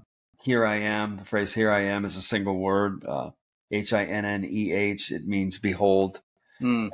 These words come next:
Speaker 1: And, um,
Speaker 2: Oh, yeah.
Speaker 1: yeah, and, uh, you know, which can be, um, "at your service."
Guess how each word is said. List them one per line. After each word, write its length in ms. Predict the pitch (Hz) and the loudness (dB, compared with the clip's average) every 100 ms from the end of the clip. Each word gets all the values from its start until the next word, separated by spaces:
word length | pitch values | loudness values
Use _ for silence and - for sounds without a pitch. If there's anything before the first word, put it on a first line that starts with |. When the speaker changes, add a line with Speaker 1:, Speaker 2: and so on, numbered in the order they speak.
| 95 | -4
Speaker 1:
And, 160 | 92 92 | -2 0
um, 340 | 92 92 90 - _ _ _ _ _ _ - | 2 2 -2 -10 _ _ _ _ _ _ -10
Speaker 2:
Oh, 360 | 139 131 127 123 | -4 -2 -2 -4
yeah. 380 | 127 151 123 117 - - | -4 -4 -4 -6 -12 -10
Speaker 1:
yeah, 400 | 110 113 110 104 | -2 4 4 2
and, 360 | 101 104 101 101 | -4 -6 -6 -4
uh, 240 | 98 98 - | -4 -4 -6
you 120 | 117 | -2
know, 180 | 113 104 | 2 2
which 340 | 104 101 - - | 0 -2 -4 -2
can 180 | 110 | -2
be, 400 | 98 98 98 92 - _ _ _ _ _ | 2 2 2 0 -8 _ _ _ _ _
um, 560 | - 101 98 95 92 98 _ _ _ - | -4 0 0 -2 -4 -10 _ _ _ -10
"at 160 | 113 113 | -6 -6
your 60 | |
service." 580 | 104 120 104 90 - - | -2 0 0 -2 -8 -8